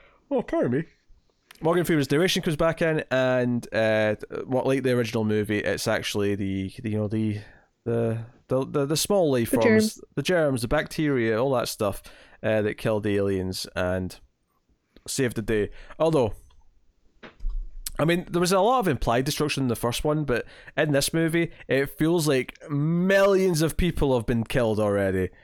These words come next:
Speaker 1: Like,
Speaker 2: Yeah.
Speaker 1: they have wiped out, like, half the population of the planet, at least.
Speaker 2: At least, yeah.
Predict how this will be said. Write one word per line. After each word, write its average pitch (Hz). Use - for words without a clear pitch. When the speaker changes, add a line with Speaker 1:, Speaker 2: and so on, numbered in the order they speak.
Speaker 1:
Like, 127
Speaker 2:
Yeah. -
Speaker 1:
they 175
have 165
wiped 156
out, 139
like, 117
half 135
the -
population 117
of 95
the 95
planet, 104
at 92
least. 98
Speaker 2:
At 175
least, -
yeah. -